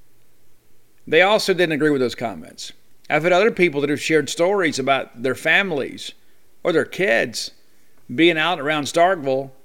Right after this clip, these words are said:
and running into Mike Leach and him not just kinda hurriedly taking a picture and moving on, but taking a few minutes to visit. It's incredible.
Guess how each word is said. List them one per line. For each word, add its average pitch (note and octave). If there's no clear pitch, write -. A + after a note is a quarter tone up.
and D#3
running E3+
into D#3+
Mike D#3
Leach F3
and C#3+
him D#3
not F3+
just F#3
kinda D#3
hurriedly D3
taking C#3+
a C3+
picture D3
and C3
moving C3+
on, C#3+
but B2
taking F#3
a C#3+
few D#3
minutes D#3
to C3+
visit. F#3
It's C3
incredible. F3